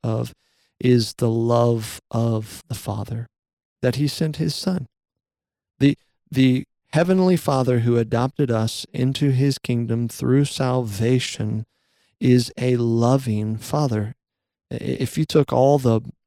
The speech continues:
parental love throughout all of history from every mom, every dad who's ever lived, and you combined it all together, it would not come close to the infinite love that the Heavenly Father has shown to his adopted children.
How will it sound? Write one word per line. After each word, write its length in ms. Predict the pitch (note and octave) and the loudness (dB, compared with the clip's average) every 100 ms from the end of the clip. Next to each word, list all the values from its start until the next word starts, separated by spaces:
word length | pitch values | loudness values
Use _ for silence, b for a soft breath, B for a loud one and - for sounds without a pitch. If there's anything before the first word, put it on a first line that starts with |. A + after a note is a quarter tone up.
| _ _ _ _ | _ _ _ _
parental 680 | - B2 C3+ C#3+ - C3 A#2+ | -2 2 2 2 2 2 2
love 420 | B2 C3+ C#3 C3+ | 4 4 4 0
throughout 440 | - - A#2+ A#2 A#2+ | -4 -4 0 2 4
all 260 | C3 D3 | 6 4
of 80 | C3+ | 4
history 420 | C#3+ - - C3 | 0 -2 -2 -2
from 220 | B2 A#2+ | -2 0
every 240 | B2 D3 D3+ | 0 2 2
mom, 400 | C3+ C3 C3+ B2+ | 2 2 0 0
every 260 | C3+ E3+ | 0 0
dad 560 | C#3 B2 B2+ C3 C3 B2+ _ _ - | 0 -2 0 0 -2 -4 _ _ -4
who's 160 | A#2+ A#2 | -2 -2
ever 300 | - C#3+ D#3 | 0 2 4
lived, 340 | C3+ C3+ A#2 | 4 4 2
and 100 | A2+ | 0
you 60 | A2 | 0
combined 400 | A#2 A2 B2+ D3+ | -2 -2 0 2
it 80 | D3+ | 4
all 160 | C#3+ | 4
together, 380 | C3+ A#2 A#2 - - | 2 0 0 0 -2
it 160 | - | -4
would 240 | C#3 C3 C3+ | 0 0 2
not 260 | C3 B2+ | 0 -2
come 220 | - A#2+ A#2+ | -2 -4 -4
close 440 | - B2 A2+ - | -6 -2 -2 -4
to 120 | - | -8
the 160 | A2+ - - | -6 -6 -2
infinite 560 | B2+ C3+ - D3 - | -2 0 -2 -2 -2
love 400 | A#2+ A2+ A#2 A2+ - _ _ _ - | -4 -2 -2 -6 -12 _ _ _ -12
that 140 | - | -4
the 80 | A2 | -2
Heavenly 400 | A2+ B2+ C#3 C#3+ | 0 2 2 2
Father 380 | - A2+ A2 G#2+ | 0 -2 0 0
has 120 | A2 | -2
shown 380 | - A#2+ A#2 A2 | -4 -4 -4 -2
to 120 | A2 | 0
his 280 | A2+ A2+ - | 0 0 -2
adopted 580 | A2 A2 A2 G#2+ A2 A2 - _ | -6 -6 -6 -6 -6 -6 -12 _
children. 540 | - - A2 A2+ A2+ | -8 -4 -4 -4 -8